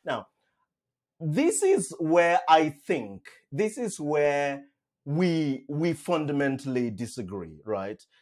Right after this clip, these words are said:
My premise, and, uh, you know, my, my premise is a couple of things. One is that understanding the client's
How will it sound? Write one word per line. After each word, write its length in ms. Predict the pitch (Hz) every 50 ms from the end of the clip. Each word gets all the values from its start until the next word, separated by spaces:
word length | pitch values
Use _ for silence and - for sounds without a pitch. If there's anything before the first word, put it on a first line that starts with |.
| _ _ _ _ -
My 360 | 131 156 185 226 262 294 320 - -
premise, 580 | - - 143 131 120 113 107 104 107 - - -
and, 260 | - 143 139 135 143 143
uh, 220 | 143 139 131 131 123 -
you 120 | 151 147 127
know, 100 | 117 117
my, 300 | 143 185 226 254 247 254 -
my 260 | 165 190 220 247 262
premise 560 | - - - 160 139 131 131 123 120 104 -
is 120 | 123 107 120
a 60 | 113
couple 260 | - 131 110 117 110
of 100 | 95 -
things. 400 | - 104 98 98 101 98 - _ _ _ _ _ _ -
One 400 | 127 143 165 190 214 226 240 240
is 500 | - - 165 151 139 131 123 104 98 101
that 420 | 120 120 113 110 107 107 107 101 - - - _ _ _ _ _ _ _ _ _ _ _ _ _ _ _ _ _ _ _ _ _ _ _ - - 143 _ _ _ _ _ _ _ _ _ _ _ - -
understanding 1080 | 190 220 247 294 311 277 277 254 180 - - 214 185 175 175 175 160 165 165 160 156 143
the 100 | 147 143
client's 1000 | - - - 165 165 165 170 170 170 165 160 151 143 135 135 139 - - -